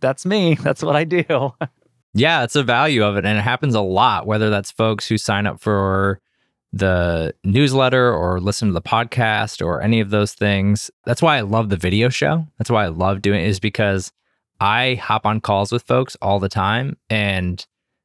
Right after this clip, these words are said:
Speaker 2: they're so comfortable talking with me. You know, sometimes I feel like, especially if they've watched the show or seen my clips, because they already feel like there's some rapport there if they've listened to me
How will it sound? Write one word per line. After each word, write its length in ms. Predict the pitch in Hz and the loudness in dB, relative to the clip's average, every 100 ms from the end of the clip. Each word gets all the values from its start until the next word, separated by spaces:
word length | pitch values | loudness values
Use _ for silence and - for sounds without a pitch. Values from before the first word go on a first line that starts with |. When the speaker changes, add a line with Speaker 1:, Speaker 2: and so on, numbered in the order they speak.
| _ | _
Speaker 2:
they're 140 | 110 113 | -2 0
so 220 | - 107 | 0 -2
comfortable 680 | - 95 - 117 135 156 - _ - | -2 -4 -4 -2 0 -2 -4 _ -4
talking 360 | 90 - 127 | -2 0 -2
with 160 | 127 - | -2 0
me. 200 | 160 - 107 | 0 0 0
You 60 | |
know, 100 | 104 | 0
sometimes 460 | 107 110 117 110 110 | 0 0 0 0 0
I 60 | |
feel 200 | 98 110 | 0 0
like, 160 | 107 - | 0 0
especially 360 | 104 - 120 143 | -4 -4 -2 0
if 60 | |
they've 140 | 113 92 | 0 0
watched 320 | 90 92 - | 0 -2 -4
the 80 | 113 | -4
show 200 | - 101 | 0 0
or 120 | 98 | -2
seen 180 | - 101 | -2 -4
my 120 | 90 | -4
clips, 560 | - 101 131 - - - _ _ _ _ _ _ _ | -4 -2 -2 -6 -16 -20 _ _ _ _ _ _ _
because 400 | - 107 110 101 - | -4 0 0 -2 -6
they 160 | - 110 | -2 0
already 220 | 110 107 | 0 0
feel 240 | 101 113 104 | -2 -2 0
like 180 | 98 | 0
there's 220 | - 98 - | -2 -4 -2
some 200 | 104 98 | -2 0
rapport 380 | 95 - 98 | -2 -4 -2
there 260 | 110 131 139 | 0 2 0
if 120 | 117 | 0
they've 200 | - 101 | 0 0
listened 540 | 101 101 - 104 98 - | 0 -2 0 0 0 -2
to 140 | 104 | 0
me 340 | 101 95 90 | 2 2 -2